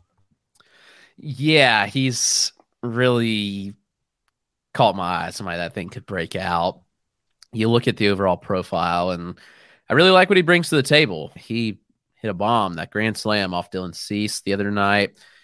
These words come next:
Yeah, he's, the average is up. He's always hit for good average. He's a good contact hitter. And even the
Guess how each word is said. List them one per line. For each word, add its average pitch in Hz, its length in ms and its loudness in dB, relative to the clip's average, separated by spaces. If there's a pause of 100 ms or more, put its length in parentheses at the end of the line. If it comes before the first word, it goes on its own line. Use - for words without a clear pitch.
(320)
Yeah, - 140 -12
he's, - 360 -8 (100)
the 90 120 -4
average 104 300 0
is 104 140 -8
up. 104 420 4 (920)
He's 135 200 0
always 165 260 6
hit - 200 2
for 110 120 -10
good 104 240 0
average. 110 380 2
He's 98 140 -10
a 92 60 -10
good 101 220 -4
contact 101 560 -2
hitter. 110 420 0 (560)
And 131 120 2
even 262 240 -4
the 277 100 -2